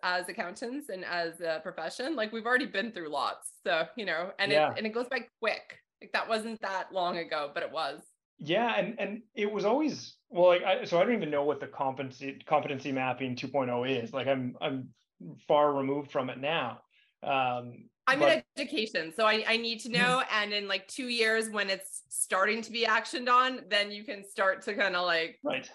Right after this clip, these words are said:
Speaker 1: yeah, look at it. But
Speaker 2: Yeah, yeah. It's, uh, but, you know, it, it's, it's a great, it's a great designation, regardless if it was the C G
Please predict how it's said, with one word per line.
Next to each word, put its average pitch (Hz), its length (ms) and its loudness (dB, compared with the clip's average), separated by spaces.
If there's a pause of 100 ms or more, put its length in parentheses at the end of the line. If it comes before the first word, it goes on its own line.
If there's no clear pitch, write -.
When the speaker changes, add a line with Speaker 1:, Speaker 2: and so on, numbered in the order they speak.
Speaker 1:
yeah, 170 180 2
look 180 260 -4
at 151 160 0
it. 143 240 -4
But 123 240 -4
Speaker 2:
Yeah, 120 180 -6 (240)
yeah. 127 380 -8
It's, 156 260 -6
uh, 143 180 4
but, 220 240 -2
you 185 80 -4
know, 175 120 4
it, 160 100 2
it's, 180 800 -4
it's 160 100 -8
a 151 40 -2
great, 160 320 2 (360)
it's 147 120 -6
a 143 40 -2
great 156 260 2
designation, 151 640 -2
regardless 139 600 2
if 135 120 -4
it 139 80 -4
was 131 220 -2
the 262 80 -6
C 147 220 -8
G 135 160 -2